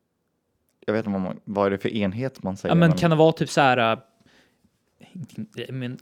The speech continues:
Speaker 2: vad kan det vara? Är det milliliter eller
Speaker 1: Ja, men
Speaker 2: någonting eller
Speaker 1: typ.
Speaker 2: så?
Speaker 1: Ja, det är
Speaker 2: Ja.
Speaker 1: den dyraste vätskan
Speaker 2: Ja.
Speaker 1: i världen.
Speaker 2: Ja, men det, alltså, det,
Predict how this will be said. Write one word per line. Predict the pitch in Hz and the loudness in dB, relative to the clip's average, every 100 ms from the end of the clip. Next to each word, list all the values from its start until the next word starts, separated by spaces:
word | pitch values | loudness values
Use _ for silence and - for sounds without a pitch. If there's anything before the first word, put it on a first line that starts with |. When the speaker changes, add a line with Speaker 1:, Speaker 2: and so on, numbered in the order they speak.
| - | -18
Speaker 2:
vad | 131 | -16
kan | 147 127 | -12 -6
det | |
vara? | 151 - - | -6 -6 -8
Är | - | -4
det | 175 | -2
milliliter | 190 226 151 110 - - | 0 2 0 -4 -8 -8
eller | 110 | -6
Speaker 1:
Ja, | 110 | -2
men | 180 | 0
Speaker 2:
någonting | 220 214 | 0 2
eller | 214 | 2
Speaker 1:
typ. | 202 | 2
Speaker 2:
så? | - - | 0 4
Speaker 1:
Ja, | 151 | 6
det | 156 | 6
är | 156 | 6
Speaker 2:
Ja. | |
Speaker 1:
den | 160 | 6
dyraste | 160 135 117 117 | 6 6 6 6
vätskan | 107 147 - - - 165 | 2 0 -4 -8 -2 0
Speaker 2:
Ja. | 165 214 247 | 2 0 2
Speaker 1:
i | 214 | 2
världen. | - - - | 2 2 4
Speaker 2:
Ja, | 208 | 6
men | 196 | 6
det, | 180 247 | 4 0
alltså, | 226 220 | 0 2
det, | 185 208 | 0 -2